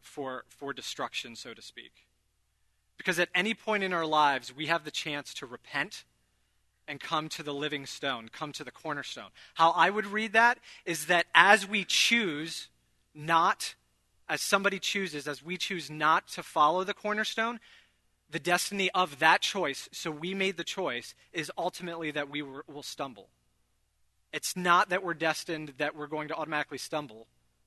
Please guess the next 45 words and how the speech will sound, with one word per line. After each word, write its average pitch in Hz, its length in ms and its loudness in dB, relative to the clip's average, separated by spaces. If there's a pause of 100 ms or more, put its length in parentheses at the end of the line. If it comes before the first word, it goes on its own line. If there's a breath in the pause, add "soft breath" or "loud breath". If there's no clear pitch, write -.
(320)
It's - 160 -12
that 175 120 0
we 156 140 -10
choose, 170 800 -2
because 139 300 -10
we 147 200 -4
all 156 220 0
have 170 180 0
free 185 280 -6
will 139 360 -10 (320 soft breath)
and 147 120 -10
we 143 100 -2
all 156 180 -2
make 156 180 -4
choices 170 440 -6
in 139 80 -12
our 127 100 -12
lives, 107 440 -14 (420 soft breath)
that 156 240 -4
that 170 320 8
path - 640 4 (420)
of 139 120 -12
those 147 180 -6
two - 200 -6
paths 165 360 -2
set - 200 -8
before 139 380 -12
us, 104 240 -16
one 139 160 -8
that 147 100 -8
leads 147 220 -14
to 139 80 -16
life 147 340 -6 (280 loud breath)
and 135 80 -14
one 139 100 -10
that 139 120 -12
leads 131 200 -14
to 117 100 -16
death, 127 300 -4 (420)
if - 160 -14
we 165 80 -8
do 185 160 -8
choose 247 440 -4
that 147 240 -2
path 127 420 -6